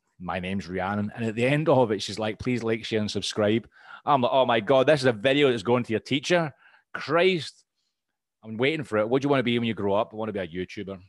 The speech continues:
"I'll fucking get in line. I'm in first." But she, aye, she can be a YouTuber if she wants. Not a problem with that.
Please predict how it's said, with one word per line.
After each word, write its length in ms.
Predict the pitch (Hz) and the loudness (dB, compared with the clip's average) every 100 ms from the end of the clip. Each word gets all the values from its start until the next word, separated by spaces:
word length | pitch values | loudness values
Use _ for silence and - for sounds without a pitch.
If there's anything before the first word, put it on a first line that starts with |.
| _ _ _ _ | _ _ _ _
"I'll 80 | _ | _
fucking 240 | 117 - 87 | -20 -16 -8
get 180 | 110 | -8
in 80 | 98 | -6
line. 220 | 95 107 | -8 -6
I'm 100 | 107 | -8
in 100 | 104 | -8
first." 400 | 92 98 110 - _ _ _ _ - | -8 -10 -10 -16 _ _ _ _ -6
But 100 | 147 | 0
she, 120 | 165 | 2
aye, 200 | 147 90 _ _ | 2 0 _ _
she 140 | - | -8
can 80 | 117 | -2
be 80 | 117 | 0
a 160 | 131 | 0
YouTuber 220 | - 123 | 0 -2
if 80 | 107 | 0
she 80 | 101 | 0
wants. 300 | 101 110 - _ _ _ _ | 0 0 -6 _ _ _ _
Not 120 | 113 90 | -10 -6
a 40 | |
problem 260 | 101 95 92 | -4 -4 -4
with 80 | |
that. 160 | 87 | -12